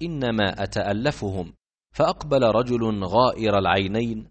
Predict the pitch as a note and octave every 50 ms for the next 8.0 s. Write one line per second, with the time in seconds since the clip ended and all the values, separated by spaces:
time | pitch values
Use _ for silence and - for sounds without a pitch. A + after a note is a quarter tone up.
0 | _ - A2+ C3+ C#3+ - - A2+ G2+ - - G2+ G2 F#2+ G2 F#2+ F#2 F#2+ G2 F2+
1 | - B2+ B2+ C3 B2+ B2+ B2+ _ _ _ _ _ _ - A2 A#2 D3 E3 D3+ -
2 | - A2+ - G#2+ G#2 G2 F#2+ G#2 G2+ G2 A#2 C3 C3 C3 B2+ B2+ C3 _ _ -
3 | F3 E3+ - - - B2 G#2+ G2+ F#2+ G#2 A#2+ - - - A2 A2 A2+ A2 _ _
4 | _ _ _ - A2 A2 G#2+ G#2+ - B2+ D3 E3+ D3 A2 - - G#2 F#2 E2+ D#2+
5 | - _ _ _ _ - - G#2+ G2 - - C#3 B2+ A#2 A2 G#2+ G#2+ G#2 - _
6 | _ _ _ _ - - A#2+ - _ - - F#3+ F#3 - - C3+ A#2 G#2 G2+ G#2+
7 | A#2+ A#2 G#2+ G2+ G2+ G#2 G2+ G2 G2 G2 - - - D3+ C3+ G#2 F#2+ F#2 F2+ -